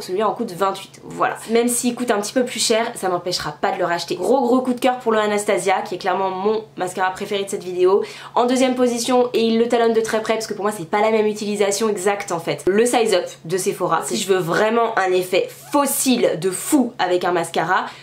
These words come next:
je vais quand même plus me tourner vers le Size Up, mais en sachant que j'aurai du coup des paquets. Voilà. Donc c'est,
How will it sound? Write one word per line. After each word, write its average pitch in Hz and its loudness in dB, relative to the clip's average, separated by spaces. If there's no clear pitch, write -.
je 190 2
vais 240 2
quand 233 2
même 220 -2
plus 294 0
me 233 4
tourner 226 2
vers 214 4
le 196 0
Size 180 0
Up, 254 0
mais 196 -2
en 165 2
sachant 165 -2
que 240 0
j'aurai 180 0
du 170 -4
coup 262 -4
des 165 2
paquets. 185 -2
Voilà. 160 -2
Donc 220 4
c'est, 262 0